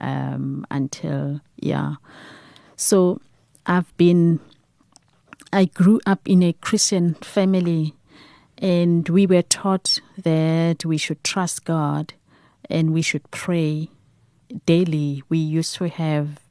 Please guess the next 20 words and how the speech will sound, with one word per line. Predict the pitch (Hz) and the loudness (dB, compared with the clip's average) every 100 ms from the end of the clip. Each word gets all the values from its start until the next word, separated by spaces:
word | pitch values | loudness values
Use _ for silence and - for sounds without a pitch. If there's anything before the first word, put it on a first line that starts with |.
| - | -10
um, | 151 151 147 147 147 147 156 - | -6 -2 -2 -2 -2 -4 -8 -6
you | 160 | -2
know, | 151 143 143 147 151 147 | -2 -2 -4 -6 -8 -12
family | - 180 165 151 156 - | -6 -2 0 -2 -4 -4
altar | 156 156 - - 147 156 _ _ - | -2 -2 -6 -8 -8 -10 _ _ -6
at | 156 | -6
home | - 147 143 143 147 _ _ _ | -2 -2 -2 -6 -8 _ _ _
because | 156 - 139 - - - _ - | -4 -4 -4 -6 -12 -18 _ -8
my | - 151 147 | -2 -2 -2
parents | - 160 156 151 147 - - | -4 -6 -2 -4 -4 -10 -10
taught | - 156 - | -6 -6 -6
us | 156 - - - | -10 -12 -12 -8
that | 147 - | -8 -6
we | 156 | -4
need | 147 147 | -2 -2
to, | - 165 _ _ _ | -6 -14 _ _ _
you | 170 | -4
know, | 156 170 - | -2 -4 -6
continually | 160 151 - 160 147 | -6 -4 -4 -4 -4
pray. | - - 170 | -6 -4 -2